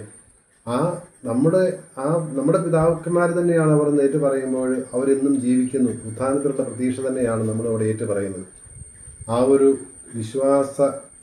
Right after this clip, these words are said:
ചങ്ങലയിലെ, ആ, ആദ്യ കണ്ണികളാണ് അബ്രാഹവും ഇസ്ഹാക്കും യാക്കോബും എങ്കിൽ ഇന്നത്തെ കണ്ണികൾ നമ്മളാണ്. ഒരൊറ്റ ചങ്ങലയിലെ, ആ, വിവിധ കണ്ണികളാണ് നമ്മളെന്നുള്ള ആ വിശ്വാസ കുടുംബത്തിലെ അംഗങ്ങളാണ് എന്നുള്ള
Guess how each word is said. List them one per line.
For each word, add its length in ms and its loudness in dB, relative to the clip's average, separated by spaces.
ചങ്ങലയിലെ, 640 4
ആ, 40 -6
ആദ്യ 480 0
കണ്ണികളാണ് 680 4
അബ്രാഹവും 580 0
ഇസ്ഹാക്കും 520 -4
യാക്കോബും 540 0
എങ്കിൽ 220 -2
ഇന്നത്തെ 280 -2
കണ്ണികൾ 400 0
നമ്മളാണ്. 540 -2
ഒരൊറ്റ 320 -4
ചങ്ങലയിലെ, 680 0
ആ, 60 -4
വിവിധ 400 -4
കണ്ണികളാണ് 640 0
നമ്മളെന്നുള്ള 540 -2
ആ 180 -8
വിശ്വാസ 720 -2
കുടുംബത്തിലെ 640 0
അംഗങ്ങളാണ് 640 0
എന്നുള്ള 420 -2